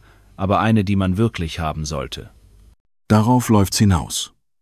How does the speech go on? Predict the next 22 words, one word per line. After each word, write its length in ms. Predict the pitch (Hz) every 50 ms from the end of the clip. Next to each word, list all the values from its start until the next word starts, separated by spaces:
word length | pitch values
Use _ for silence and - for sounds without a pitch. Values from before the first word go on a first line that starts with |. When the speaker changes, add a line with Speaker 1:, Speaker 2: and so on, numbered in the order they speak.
| _ _
Speaker 2:
Gold 400 | - 95 95 98 104 117 113 -
bringt 300 | - 92 98 95 90 -
nicht 180 | 95 90 82 -
unbedingt 480 | 87 95 90 85 82 82 82 82 78 82
das 160 | 78 - -
große 380 | - 80 82 80 - - 80
Geld, 420 | 67 98 98 87 71 65 - - - _ _ _ _ _ -
aber 200 | 95 85 92 85
es 140 | 82 - -
schützt 380 | - - 107 101 - - -
das, 260 | 90 82 80 - -
was 160 | - 80 80 -
man 240 | 80 78 76 80
hat. 260 | 95 82 - - - _ _ _ _ _ _ _ _ _
Das 180 | - 90 - -
ist 180 | - - -
für 160 | - 101 95
viele 320 | 82 - 120 120 110 98 82
wichtiger 500 | 85 87 - - 92 87 82 82 76 -
als 280 | - 80 78 - -
jede 340 | - 87 90 87 78 78 78
Kursrakete. 840 | - - - 85 76 - - 71 67 - - 80 - - - - -